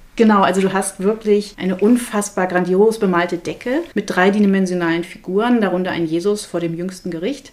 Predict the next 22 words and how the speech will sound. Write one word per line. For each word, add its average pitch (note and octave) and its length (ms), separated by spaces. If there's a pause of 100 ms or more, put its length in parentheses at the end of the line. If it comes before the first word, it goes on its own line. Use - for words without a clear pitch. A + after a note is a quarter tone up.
Und F#3 240
dann F3 200
rechts F#3 280
und E3 100
links A3 320
sitzen G#3 300
auf - 180
Säulen F#3+ 640
so F3 80
lebensgroße A3+ 800
Figuren, G3+ 680
die G3+ 340
originale G3 800 (140)
Musikinstrumente F#3+ 840
aus F3+ 120
der F3+ 120
Renaissance E3+ 800
halten. C4 420 (140)
Und F#3 140
für A3 160
viele D4 320
ist - 240